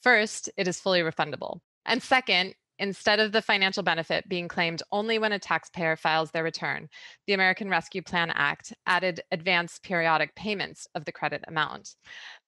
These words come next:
This distribution process is new for the Advanced Child Tax Credit, and the I R S has had to quickly figure out how to implement it. That's the topic we'll be looking at today.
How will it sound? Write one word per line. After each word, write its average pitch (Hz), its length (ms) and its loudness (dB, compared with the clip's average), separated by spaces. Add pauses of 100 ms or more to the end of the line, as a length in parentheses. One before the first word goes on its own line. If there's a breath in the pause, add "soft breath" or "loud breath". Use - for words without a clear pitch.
(160)
This 247 180 6
distribution 220 600 -2
process - 560 -2
is 190 160 -4
new 196 240 2
for - 100 -8
the 165 120 0
Advanced 151 380 0
Child 147 240 0
Tax - 300 -2
Credit, - 420 -6 (320 loud breath)
and 202 80 -6
the 196 100 6
I 190 120 6
R 185 100 6
S 160 300 0
has 175 160 -8
had 180 220 -2
to 190 100 -10
quickly 269 300 -4
figure 185 200 -2
out 147 200 2
how 165 160 -2
to - 160 -10
implement 147 420 -8
it. - 240 -14 (380)
That's 196 180 0
the 202 80 -8
topic 175 380 -2
we'll 165 80 -6
be 170 100 -4
looking 160 240 -6
at 151 160 -4
today. 165 420 -4